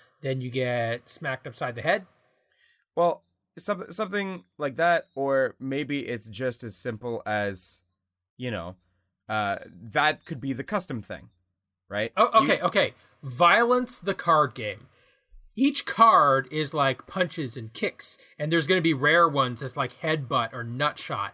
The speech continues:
Speaker 1: And then you play and you play and you play, and you get to the end and you're like, "Ha, I have successfully done all of the violence to you. I win." You're knocked out, and you're like, "Oh no, I'm out of stamina tokens. I'm knocked out."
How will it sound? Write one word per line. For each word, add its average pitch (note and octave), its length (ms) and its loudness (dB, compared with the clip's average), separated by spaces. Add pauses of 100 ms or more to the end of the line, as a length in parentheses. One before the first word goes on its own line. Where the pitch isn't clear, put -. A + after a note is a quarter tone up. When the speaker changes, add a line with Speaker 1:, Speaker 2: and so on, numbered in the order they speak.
(360)
Speaker 1:
And D#3+ 120 -2
then E3 140 4
you D#3+ 100 2
play F#3 380 2
and F3 80 -2
you D#3 60 -4
play F3 240 2
and D#3+ 100 -2
you D#3 60 -4
play, D#3 380 2 (200)
and E3 100 -2
you E3 120 -2
get F3+ 200 2
to D#3+ 80 -12
the D#3+ 160 2
end E3 140 2
and D#3 100 -4
you're C#3+ 140 0
like, C#3 180 2
"Ha, G3+ 380 4
I F3 140 4
have F#3 180 2
successfully F3 680 -2
done D#3 380 0
all D3+ 340 0
of D3+ 140 0
the C#3 80 -2
violence D#3 480 0
to - 160 -8
you. C3 220 -6
I C3 180 -2
win." C3+ 540 0 (200)
You're D3 240 -2
knocked B2 360 0
out, D3 300 4
and C3+ 80 -16
you're C3+ 100 -8
like, B2+ 180 -8
"Oh D#3 180 2
no, D#3 220 -2
I'm D3 140 0
out D#3+ 100 -2
of A#2+ 100 -12
stamina E3+ 440 -6
tokens. C#3 440 -10
I'm C3+ 140 -6
knocked C3+ 260 -4
out." E3+ 220 0